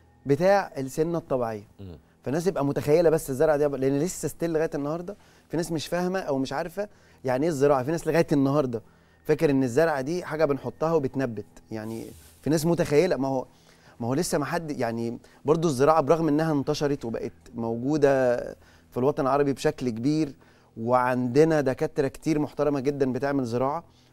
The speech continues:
Speaker 1: وبتعمل نتائج هايلة جدًا، بس ستيل في ناس مش مستوعبة.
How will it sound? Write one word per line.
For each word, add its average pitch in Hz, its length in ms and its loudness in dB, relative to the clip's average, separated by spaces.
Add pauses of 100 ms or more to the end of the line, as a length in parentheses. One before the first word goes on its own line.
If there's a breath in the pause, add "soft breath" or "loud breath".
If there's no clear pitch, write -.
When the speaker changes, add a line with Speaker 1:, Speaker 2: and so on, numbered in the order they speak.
Speaker 1:
وبتعمل 147 280 2
نتائج 131 320 2
هايلة 135 220 2
جدًا، 135 340 -6 (280 soft breath)
بس 123 120 -8
ستيل 202 260 2
في 190 160 -2
ناس 196 300 -4 (180)
مش 151 340 0
مستوعبة. 131 520 -2